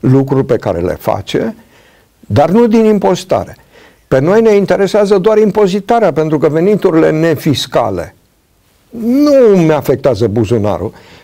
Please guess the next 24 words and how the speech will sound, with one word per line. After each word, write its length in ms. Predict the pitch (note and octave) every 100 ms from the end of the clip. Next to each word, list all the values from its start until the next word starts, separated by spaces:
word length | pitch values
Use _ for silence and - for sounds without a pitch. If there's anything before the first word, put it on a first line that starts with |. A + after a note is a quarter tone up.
| _
Ceea 360 | - F#3 E3
ce 200 | B2 -
ne 120 | F#3
afectează 600 | D#3 C3 C#3 - C#3 A#2+ A#2+
pe 160 | B2+
noi 340 | A2+ B2 G#2+ F#2
ca 180 | -
și 140 | A2 A#2+
contribuabili 720 | A2 G#2 G#2+ A2 D#3+ F#3 F3
sunt 340 | D#3 - F#3 F#3
cam 240 | E3 D#3+
douăzeci 260 | D3 D#3+ B2
și 60 |
cinci 220 | - A2 G2
la 140 | F#2+
sută 220 | G2 F2+
din 200 | F#2 F#2
pib. 240 | E2+ - - - - -
Și 120 | -
acest 320 | C#3+ C#3+ A#3+
procent 580 | - D#3 C3+ - E3+ F3+
este 420 | C#3 C#3+ - C#3+ B2 - _ _
al 260 | - A#2 A#2+
doilea 600 | B2+ F#3+ B2 G2+ G2+ -